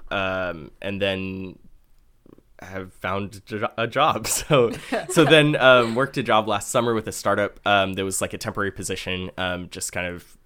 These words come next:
Speaker 1: to get my feet under me, um, and worked there for six months or so, and then stopped that position and now have moved into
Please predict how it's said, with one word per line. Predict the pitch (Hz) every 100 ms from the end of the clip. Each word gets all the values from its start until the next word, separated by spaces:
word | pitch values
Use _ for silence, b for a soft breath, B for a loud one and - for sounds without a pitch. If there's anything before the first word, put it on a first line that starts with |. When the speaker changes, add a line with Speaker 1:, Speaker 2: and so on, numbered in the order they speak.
| -
Speaker 1:
to | 90 90 87 -
get | 95
my | 92
feet | - 92
under | 92
me, | 90 87 B B B -
um, | 98 90
and | 92
worked | 101 -
there | 107 95
for | - 95 95
six | - 143 -
months | 139
or | 135
so, | - 131 127
and | - 98
then | 95 92
stopped | 90 - 95 -
that | 92
position | - 90 87 95 90 -
and | 90
now | 87 85 85
have | - 85 78 -
moved | 92 90 90
into | 90 - 92 92 95